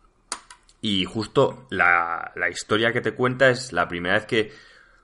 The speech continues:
luchaban juntos un Belmont y Alucard, que es el hijo de Drácula, para, para derrotar a Drácula. Y no sé,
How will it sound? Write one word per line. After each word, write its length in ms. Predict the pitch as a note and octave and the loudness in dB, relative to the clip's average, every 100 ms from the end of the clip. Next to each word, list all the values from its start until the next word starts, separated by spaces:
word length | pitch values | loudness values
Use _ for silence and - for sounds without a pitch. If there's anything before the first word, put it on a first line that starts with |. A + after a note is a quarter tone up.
| _ _ | _ _
luchaban 500 | - G#2 G2+ A#2 B2+ | -4 -2 4 6 6
juntos 600 | B2 C#3 C3+ D3+ D#3+ D#3+ | 4 -4 0 2 2 0
un 240 | - A2 G#2 | -6 -4 2
Belmont 640 | A#2+ C3 C#3+ E3+ F#3 - - | 4 4 4 2 0 -10 -4
y 100 | G2+ | 4
Alucard, 580 | G2+ A2 G#2 A#2+ C3 - | 4 4 4 4 2 -2
que 100 | F#2+ | -4
es 120 | G2+ | -2
el 60 | |
hijo 220 | G2 - G2 | -6 0 0
de 80 | |
Drácula, 500 | G2 G#2+ - A#2 C#3+ | 4 2 2 0 2
para, 320 | C3+ F2 E2+ - | 2 0 -2 -2
para 240 | E2+ E2 | 0 0
derrotar 320 | E2 E2 F#2 | -2 -2 2
a 100 | F#2 | 4
Drácula. 460 | F2+ F2+ E2+ D2+ D#2+ | 4 0 -4 -8 -10
Y 160 | E2+ - | -12 -14
no 140 | F#2+ F#2+ | -10 -8
sé, 220 | F#2 - | -8 -12